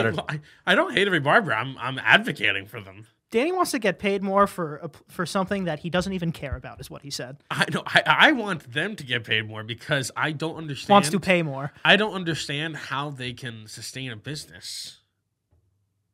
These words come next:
Speaker 3: Oh, they gotta
Speaker 2: at,
Speaker 3: do.
Speaker 2: at this level of income.
Speaker 3: What do they pay for electricity? And it's something that goes bzzz a little bit.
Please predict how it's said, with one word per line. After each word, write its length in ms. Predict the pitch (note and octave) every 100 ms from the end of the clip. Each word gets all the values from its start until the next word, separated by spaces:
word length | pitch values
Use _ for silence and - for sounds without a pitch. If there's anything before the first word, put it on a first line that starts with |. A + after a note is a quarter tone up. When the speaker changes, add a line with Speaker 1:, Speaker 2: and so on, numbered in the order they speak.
| _ _ _ -
Speaker 3:
Oh, 120 | C#4+
they 100 | C3+
gotta 140 | B2 B2
Speaker 2:
at, 40 |
Speaker 3:
do. 80 | B2
Speaker 2:
at 140 | C3
this 200 | D3+ D3 C3+
level 420 | C#3 B2+ B2+ A#2
of 160 | A#2+ A2
income. 320 | D3 F3+ - -
Speaker 3:
What 100 | B3
do 40 |
they 100 | B3+
pay 160 | A3 D#3+
for 140 | D3
electricity? 800 | D3 D3 - E3+ - F#3+ G3+ G3
And 260 | G3 D#3+ D#3
it's 100 | D3+
something 200 | F3+ E3+
that 80 | D#3
goes 160 | D#3+
bzzz 580 | C#3+ C#3+ C#3 C#3+ D3 D3+
a 60 | D#3
little 180 | D#3+
bit. 220 | D#3 E3